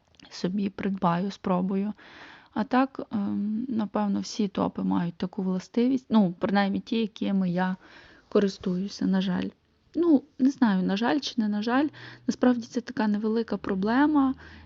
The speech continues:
і, е, головне, що він ос-, коли остиває, в-, відновлює свою функцію, і, в принципі, манікюр дуже класно носиться до самого кінця. Ось струшую порохи, чуть-чуть роблю легкий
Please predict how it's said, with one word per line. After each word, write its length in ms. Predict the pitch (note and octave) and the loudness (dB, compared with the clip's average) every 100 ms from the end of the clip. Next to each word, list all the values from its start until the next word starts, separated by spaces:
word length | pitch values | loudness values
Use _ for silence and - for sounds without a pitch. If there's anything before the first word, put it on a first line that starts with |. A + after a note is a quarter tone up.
| - | -4
і, 280 | A3 A3 G#3+ | 0 2 0
е, 380 | G3+ G3 G3 G3 - - | 0 -2 -2 -4 -6 -4
головне, 380 | G3+ G#3+ A3+ A#3 | 0 2 2 2
що 160 | - | 2
він 180 | G#3 G#3 | 0 0
ос-, 160 | G3+ - | -2 -4
коли 240 | G#3+ G#3 | 0 2
остиває, 760 | G3 G3 G3+ F#3+ G3 G3 F#3+ F#3 | 2 -2 -2 0 2 2 0 0
в-, 460 | G#3 G3+ F#3+ F#3 G#3+ _ | -2 -2 -4 -4 -8 _
відновлює 520 | G3+ G3+ G3+ G3 F#3+ F#3+ | 0 2 2 2 -2 -4
свою 640 | - F#3+ F#3 F3+ F3+ F3+ - - - | -4 -4 -2 -2 -2 -4 -10 -20 -4
функцію, 840 | - D4 - - B3+ A#3+ A#3+ A3+ - | 6 6 6 -4 -2 0 0 -2 -4
і, 260 | G#3 G3+ G3+ | -6 -4 -4
в 60 | |
принципі, 560 | G#3+ - G#3+ G3+ - G3 | -8 -4 -4 -4 -8 -4
манікюр 500 | F#3 F#3 F#3 G#3+ G#3+ | -2 -2 -2 -4 -4
дуже 220 | F#3+ F#3+ | -4 -6
класно 400 | F3+ G3 G3 F#3+ | -6 -8 -6 -4
носиться 420 | G3 A3 - - | -2 -4 -8 -12
до 180 | G3 G3+ | -8 -6
самого 500 | - F#3 F3+ F3+ G3 - - - - _ | -6 -4 -4 -4 -6 -8 -18 -20 -20 _
кінця. 420 | - G#3 F#3+ F3 - _ - - - _ | -4 -2 -2 -8 -10 _ -20 -20 -20 _
Ось 160 | A3+ G#3+ | -4 -4
струшую 720 | - A#3 G3+ G#3 F#3+ F#3 F3+ - | -2 0 0 -2 -2 -2 -6 -4
порохи, 600 | F#3 F3+ - B3+ C#4+ D#4+ - _ _ _ _ _ - _ - | -4 -4 -4 0 0 0 -8 _ _ _ _ _ -20 _ -16
чуть-чуть 580 | - A#3+ A3+ - F#3 - | 2 2 2 0 -2 0
роблю 320 | F#3 F3+ F#3+ | -2 -2 -2
легкий 540 | G3 F#3+ - F#3 E3+ | -2 -4 -4 -4 -4